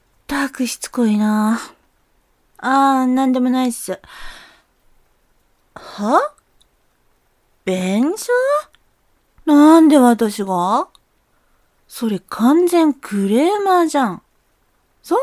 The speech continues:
もそも、雨の日に配達させる方が悪くない？そんなに大事なもんだったらさ、天気予報見て注文すればいいじゃん。っ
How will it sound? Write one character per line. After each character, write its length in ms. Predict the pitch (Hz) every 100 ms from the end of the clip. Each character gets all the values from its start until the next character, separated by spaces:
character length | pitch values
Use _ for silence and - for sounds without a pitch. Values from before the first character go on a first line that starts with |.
| 554
も 60 | 392
そ 180 | 254 208
も、 360 | 196 214 190 - _ _ _
雨 320 | 175 311 370
の 120 | 294 240
日 120 | 269
に 100 | 220
配 280 | 226 262 269
達 240 | 269 262
さ 160 | 254 240
せ 140 | 269
る 120 | 277
方 180 | 320 339
が 120 | 208
悪 240 | 175 175 185
く 120 | 233
な 260 | 240 254 392
い？ 40 | _ _ _ _ _ _ _
そ 160 | - 415
ん 180 | 466
な 140 | 480 453
に 120 | 415
大 200 | 403 381
事 80 | 359
な 100 | 349
も 160 | 339
ん 60 | 247
だ 100 | 185
っ 60 | -
た 120 | 170
ら 100 | 185
さ、 320 | 226 190 185 - - - -
天 280 | 302 330 320
気 120 | 320
予 80 | 330
報 140 | 254
見 280 | 202 208 302
て 160 | 262 233
注 340 | - 226 220
文 220 | 214 208
す 160 | 202 208
れ 100 | 196
ば 80 | 175
い 240 | 180 180
い 40 | 165
じ 120 | 170
ゃ 220 | 185
ん。 40 |
っ 40 | 262